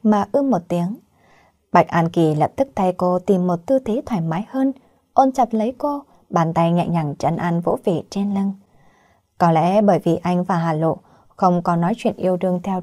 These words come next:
trình tự, vì vậy tình yêu có một chút bất ổn. Ai kêu anh với cô còn quá trẻ,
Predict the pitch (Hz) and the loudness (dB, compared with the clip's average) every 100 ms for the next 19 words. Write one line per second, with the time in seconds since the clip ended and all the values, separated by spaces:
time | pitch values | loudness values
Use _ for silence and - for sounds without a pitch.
0 | - 185 165 180 160 - _ _ _ _ | -4 -4 0 0 0 -6 _ _ _ _
1 | - 233 226 208 214 190 254 277 269 208 | 4 6 6 4 2 2 2 0 -2 -6
2 | 240 294 175 285 302 302 - 196 170 151 | -2 -4 -4 -8 -4 -4 0 0 0 -2
3 | _ _ _ _ _ - 170 165 175 165 | _ _ _ _ _ -4 -2 2 4 4
4 | 165 165 170 170 180 190 180 175 175 151 | 2 0 0 0 2 2 2 2 -2 -2
5 | - 170 240 233 165 | -4 -6 -4 -4 -4